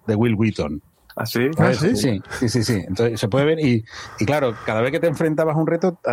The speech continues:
Speaker 1: una fie-, una fichita de Jenga que tenías que quitar, y claro, y cada vez era más <laughs> acojonante. Y me parece una idea cojonuda para esto.
Speaker 2: Sí, sí.
Speaker 1: Una
Speaker 3: No,
Speaker 1: idea,
Speaker 3: sí,
Speaker 1: o sea,
Speaker 3: mira.
Speaker 1: además, claro, no es azar, ya no es azar puro y duro, es,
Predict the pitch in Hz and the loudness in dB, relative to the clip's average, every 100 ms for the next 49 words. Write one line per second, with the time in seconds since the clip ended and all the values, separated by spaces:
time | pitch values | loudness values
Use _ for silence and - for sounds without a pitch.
0 | - 117 107 98 107 98 107 - 101 - | 0 2 2 2 0 0 2 2 0 -4
1 | 104 98 104 151 151 131 131 123 120 123 | 0 0 2 0 0 -2 -2 -2 0 0
2 | 175 147 135 123 117 107 110 143 156 156 | 2 0 0 0 -2 -2 0 0 0 -2
3 | - - 127 135 165 143 175 175 - 147 | -4 -4 -4 -2 -4 -4 -4 -4 -4 -4
4 | - - - - 175 156 - - 147 113 | -6 -6 -6 -4 -2 -2 -4 -4 -2 0
5 | 113 113 117 165 - 135 127 123 156 - | 0 0 0 -2 0 0 2 2 0 -2
6 | _ - 101 101 131 127 87 82 - - | _ -4 -2 0 2 0 -2 -8 -6 -2
7 | 147 147 - 123 123 202 131 214 240 156 | 0 0 0 2 4 4 2 2 2 2
8 | 131 160 170 - - - - 165 175 156 | 2 -2 -4 -8 -16 -12 -4 0 0 2
9 | 180 - - 143 123 98 123 190 - 120 | 0 -2 -2 -2 -2 -2 -2 -2 -2 -2
10 | 117 95 98 104 110 156 117 120 | -2 -4 -2 0 2 2 2 0